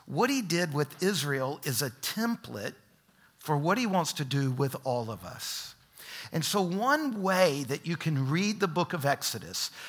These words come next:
that you can map it out in your mind, you can think about what's going on, is that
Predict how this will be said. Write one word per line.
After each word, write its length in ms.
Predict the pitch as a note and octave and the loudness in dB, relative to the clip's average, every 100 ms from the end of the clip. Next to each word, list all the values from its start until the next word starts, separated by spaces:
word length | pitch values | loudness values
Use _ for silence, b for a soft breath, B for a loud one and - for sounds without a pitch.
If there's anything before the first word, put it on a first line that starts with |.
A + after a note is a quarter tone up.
| B | B
that 180 | D#3+ E3+ | -2 2
you 120 | F#3+ | 2
can 300 | F#3 E3 C#3 | 2 2 4
map 280 | D3+ E3+ G3+ | 4 4 4
it 100 | G3 | 0
out 260 | C#3 D3+ D3 | 4 4 4
in 120 | C3 | 0
your 140 | C3+ | 0
mind, 580 | C3+ C3+ A#2+ A2 G#2+ G#2 | 2 2 2 -2 -6 -8
you 60 | C3 | 0
can 160 | D3+ | 0
think 320 | - G3+ G3+ | 2 0 2
about 320 | F3 D3 D3 D#3 | 4 6 4 2
what's 180 | C3+ | -4
going 360 | - D3 C3+ B2 | -4 -4 -4 -2
on, 360 | B2 A2 A2 G2 B B B | -4 -4 -8 -10 B B B
is 140 | F3 | 2
that 120 | C#3+ | 4